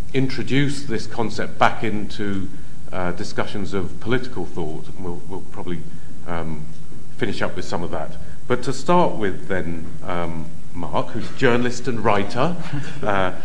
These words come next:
a research fellow at Birkbeck, and, uh, has degrees in physics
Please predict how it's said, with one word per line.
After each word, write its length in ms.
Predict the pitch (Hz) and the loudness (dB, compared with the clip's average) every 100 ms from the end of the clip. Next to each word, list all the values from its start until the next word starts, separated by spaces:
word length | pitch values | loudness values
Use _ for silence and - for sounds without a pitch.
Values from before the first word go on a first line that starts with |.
| - | 0
a 40 | |
research 440 | 104 - 131 131 | 0 2 2 2
fellow 260 | - 131 120 | 0 2 2
at 160 | 117 - | 0 2
Birkbeck, 540 | 123 117 131 143 147 | 0 0 0 0 0
and, 280 | 117 107 - | 0 0 0
uh, 160 | 113 104 | 0 0
has 220 | 92 120 | 0 0
degrees 420 | - 131 135 151 143 | 0 0 2 2 2
in 120 | 101 | 0
physics 640 | - 131 160 175 - - | 0 0 2 0 0 0